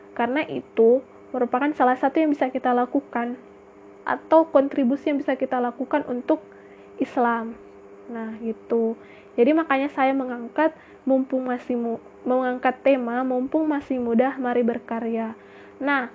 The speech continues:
oke. Itu adalah, eh, pendahuluan. Ya, pendahuluan. <laughs> Jadi itu adalah kayak apa ya?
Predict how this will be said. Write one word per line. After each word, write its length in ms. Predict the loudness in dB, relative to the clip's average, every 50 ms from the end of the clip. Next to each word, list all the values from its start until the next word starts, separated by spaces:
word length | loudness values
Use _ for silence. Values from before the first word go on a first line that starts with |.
| -18 -20 -20 -20 -20 -20 -18 -4 -4
oke. 320 | -2 2 4 4 4 4 0 -8 -18 -20 -20 -20 -20 -20 -20 -20 -20 -20 -20 -20 -20 -20 -20 -20 -20 -20 -20 -20 -20 -10 -4
Itu 320 | -4 -4 2 4 2 4
adalah, 640 | 6 4 4 4 4 4 4 4 4 2 2 0 -4 -10 -18 -20 -20 -20 -20 -20 -20 -20 -10 -4
eh, 540 | 0 2 4 4 6 6 6 6 4 4 2 0 2 4 4
pendahuluan. 720 | 6 6 6 4 4 2 2 2 0 0 -2 -4 -6 -12 -16 -20 -20 -20 -16 -8 -4
Ya, 240 | -4 -4 -4 -6 -6
pendahuluan. 880 | -6 -4 -2 -2 0 0 0 2 2 2 2 2 2 0 -2 -4 -4 -4 -6 -6 -6 -14
<laughs> 360 | -14 -10 -8 -6 -6 -6 0 2
Jadi 100 | 4 4 6
itu 80 | 8 8
adalah 640 | 8 8 8 8 6 6 6 4 4 2 0 0 -2 -4
kayak 220 | -4 -4 -2 -2 -2 -2 -2
apa 80 | -2
ya? 220 | -4 -4 -4 -6